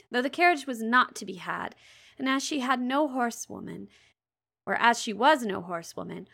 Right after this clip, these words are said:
walking was her only alternative. She declared her resolution.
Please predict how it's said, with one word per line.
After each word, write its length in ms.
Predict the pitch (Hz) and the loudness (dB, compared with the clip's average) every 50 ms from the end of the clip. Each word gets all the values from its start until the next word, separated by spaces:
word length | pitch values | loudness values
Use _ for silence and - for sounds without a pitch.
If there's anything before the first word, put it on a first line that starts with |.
| - - - _ | -20 -20 -14 _
walking 480 | - 208 - 277 302 - 247 202 196 185 | 6 8 8 8 8 4 -2 -4 -2 -2
was 160 | 196 190 - | -4 -2 -2
her 100 | 208 - | -2 -2
only 260 | - 202 202 208 202 | -2 -2 -2 -2 -2
alternative. 720 | 196 196 202 - - 196 175 170 175 - - 95 202 - _ _ _ | -2 -2 -4 -4 -6 -6 -6 -6 -8 -8 -8 -8 -10 -14 _ _ _
She 200 | - - - 254 | -10 -6 -4 -4
declared 380 | 254 262 - 254 226 214 208 | -4 -4 0 2 4 4 4
her 120 | 202 220 214 | 2 0 -2
resolution. 840 | 202 185 185 185 196 185 180 - - - - - - - - 233 | -2 -2 -2 -4 -6 -6 -6 -8 -10 -10 -12 -12 -14 -16 -16 -16